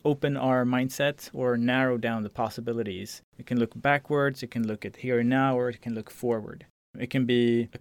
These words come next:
closed question in disguise, which is the multiple options question, uh, or it can be completely open.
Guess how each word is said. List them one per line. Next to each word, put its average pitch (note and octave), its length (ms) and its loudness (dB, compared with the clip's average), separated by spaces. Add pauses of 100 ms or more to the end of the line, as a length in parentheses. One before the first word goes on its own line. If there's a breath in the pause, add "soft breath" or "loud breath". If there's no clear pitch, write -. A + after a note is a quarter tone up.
closed C3+ 400 2
question C3 420 0
in B2 380 2
disguise, A#2+ 640 2
which A#2+ 200 -6
is A2+ 280 -4
the G#2+ 200 -2
multiple A2 520 -2
options A#2 420 -6
question, D3 560 -8 (120)
uh, B2 120 -8
or C3 240 0
it C3 80 -2
can C3 140 -2
be A#2+ 140 -2
completely A#2 460 -6
open. - 400 -6